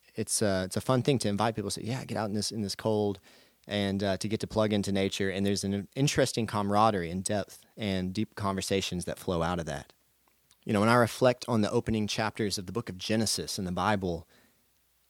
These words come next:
it seems like humans are created to live in a sacred space. When you compare the way that the Genesis early chapters are written to other ancient accounts of temples being built, it's a very similar structure.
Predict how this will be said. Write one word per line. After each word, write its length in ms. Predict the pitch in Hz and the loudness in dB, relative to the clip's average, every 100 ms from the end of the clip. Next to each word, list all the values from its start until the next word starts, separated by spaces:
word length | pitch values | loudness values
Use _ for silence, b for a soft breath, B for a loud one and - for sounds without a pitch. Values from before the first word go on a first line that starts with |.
| _ _ _ - | _ _ _ -6
it 80 | - | 0
seems 580 | - 185 208 190 185 - | 2 4 4 4 2 0
like 500 | 127 117 117 127 - - | -2 0 0 -2 -8 -14
humans 640 | - - 160 165 160 156 | -8 0 4 4 4 0
are 160 | - 123 | 0 -2
created 840 | - - 120 135 135 95 90 117 - _ | -2 -2 2 4 2 2 -2 -8 -16 _
to 220 | - 117 107 | -4 -4 -2
live 460 | 120 123 180 180 147 | 0 4 4 4 2
in 160 | 139 135 | 2 2
a 80 | 113 | 4
sacred 440 | - 127 - 107 | 4 4 2 -2
space. 600 | - - 135 - - - b b b b | 0 0 0 -2 -8 -14 b b b b
When 140 | 123 | 2
you 80 | 131 | 2
compare 440 | - 120 120 123 127 | 2 0 4 6 6
the 120 | 113 | 6
way 240 | 110 113 | 6 4
that 240 | 104 101 - b b b | 2 0 -4 b b b
the 80 | 110 | -4
Genesis 560 | 101 113 117 113 101 - | 0 0 0 -2 -4 0
early 240 | 127 113 | 2 4
chapters 440 | 107 113 110 110 101 | 4 4 4 2 2
are 80 | 101 | 2
written 320 | 107 110 101 | 0 0 -2
to 200 | - 104 | 0 0
other 340 | 107 110 110 - | 0 2 2 2
ancient 420 | 110 - 104 101 - | 0 0 -2 -4 -8
accounts 360 | 104 110 110 95 | -6 -4 -4 -4
of 120 | - | -6
temples 440 | - 123 113 98 | -4 -2 0 -2
being 240 | 90 90 90 | -4 -4 -2
built, 320 | 87 98 - _ b b b b b | -2 -4 -6 _ b b b b b
it's 100 | - | -4
a 40 | 95 | 0
very 200 | 135 165 | 2 2
similar 300 | 165 151 151 | 2 2 2
structure. 500 | - 160 - - | 2 2 0 -14